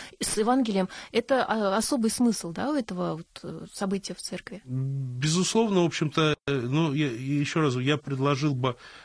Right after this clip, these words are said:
Speaker 2: э, н-, рассматривать, э, божественную литургию на основе архиерейской службы. Она до-, достаточно значительно отличается, если служит епископ, чем от той, к-, когда служит священник. Священник служит некий такой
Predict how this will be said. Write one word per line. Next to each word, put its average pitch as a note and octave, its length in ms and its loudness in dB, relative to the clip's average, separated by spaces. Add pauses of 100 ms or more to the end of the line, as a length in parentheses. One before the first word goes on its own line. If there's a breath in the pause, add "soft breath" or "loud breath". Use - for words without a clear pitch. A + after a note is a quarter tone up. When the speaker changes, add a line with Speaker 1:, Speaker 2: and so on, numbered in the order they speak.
(140)
Speaker 2:
э, G#2+ 60 0
н-, A2+ 680 -2
рассматривать, C3 1080 0
э, A2+ 360 0
божественную B2 600 0
литургию C3 840 0
на A2 480 -2
основе A#2+ 380 0
архиерейской A#2 640 -2
службы. E2 480 -8 (400 loud breath)
Она A2 260 0
до-, A#2 300 -2
достаточно B2 560 -2
значительно G#2+ 600 -2
отличается, F#2 880 -6 (100)
если G2+ 300 -4
служит - 340 -4
епископ, - 500 -4 (600 loud breath)
чем A#2+ 240 0
от A2 180 -4
той, C#3 240 2
к-, G2+ 160 -12
когда A2 220 -2
служит A2 300 -4
священник. F#2 500 -2
Священник D3+ 400 -4
служит B2 320 -4
некий A#2 240 -4
такой A#2 320 -4